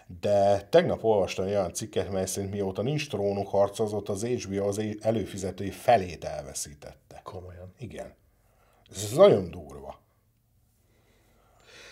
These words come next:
Speaker 2: Na, akkor viszont, hogyha már a vodra ráfordultunk valamilyen formában, akkor viszont, ö, szerintem térjünk is rá arra, amiről,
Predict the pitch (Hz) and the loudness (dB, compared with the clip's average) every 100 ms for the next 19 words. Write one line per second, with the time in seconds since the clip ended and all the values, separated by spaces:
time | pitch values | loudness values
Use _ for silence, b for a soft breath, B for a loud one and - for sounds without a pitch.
0 | b b - 160 127 117 131 131 135 135 | b b 0 6 8 6 4 4 4 4
1 | 135 131 131 127 127 135 120 143 113 110 | 2 -2 2 4 4 2 4 6 6 4
2 | 110 104 113 110 110 107 110 120 113 110 | 4 2 0 0 0 0 -2 0 0 2
3 | 110 107 113 113 113 107 123 135 147 123 | -2 -2 0 0 2 2 2 2 0 0
4 | 123 120 120 123 107 123 117 120 113 120 | 0 0 -2 -4 -2 -4 -4 -4 -4 -4
5 | 120 110 95 101 95 107 101 104 104 104 | -4 -4 -4 -10 -8 -6 -6 -6 -6 -6
6 | 101 104 - | -6 -6 -8